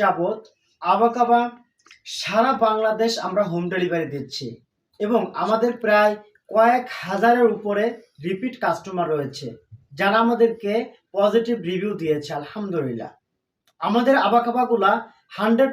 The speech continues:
পার্সেন্ট প্রিমিয়াম কোয়ালিটি। যারা ইতিপূর্বে নিয়েছেন, তারা আমাদের প্রোডাক্ট সম্পর্কে তো জানেন, আলহামদুলিল্লাহ। আর যারা নতুন রয়েছেন, তাদের জন্য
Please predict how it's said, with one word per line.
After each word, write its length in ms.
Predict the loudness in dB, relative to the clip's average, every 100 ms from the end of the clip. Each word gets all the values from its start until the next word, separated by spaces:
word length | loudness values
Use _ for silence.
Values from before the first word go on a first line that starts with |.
| -2
পার্সেন্ট 320 | -4 -2 -4 -4
প্রিমিয়াম 360 | -4 -2 -2 -2
কোয়ালিটি। 480 | 0 2 0 -8 -12 -16 _ _ _ _ _ _
যারা 280 | -6 0 2 2
ইতিপূর্বে 460 | -2 -6 -4 0 0
নিয়েছেন, 420 | 2 0 0 -2 -4 -6 _ _ -4
তারা 140 | 0 2
আমাদের 200 | 2 0
প্রোডাক্ট 260 | -4 -6 -6 -8
সম্পর্কে 380 | -8 -8 -10 -10
তো 60 | -8 -4
জানেন, 240 | -4 -4 -8
আলহামদুলিল্লাহ। 580 | -10 -12 -12 -10 -10 -12 -14 _ _ _ -10
আর 100 | -8 -2
যারা 160 | 0 0
নতুন 220 | 0 0 0 2
রয়েছেন, 380 | 0 0 -4 -4 -10 _ _ -6
তাদের 280 | -2 -2 0
জন্য 160 | 0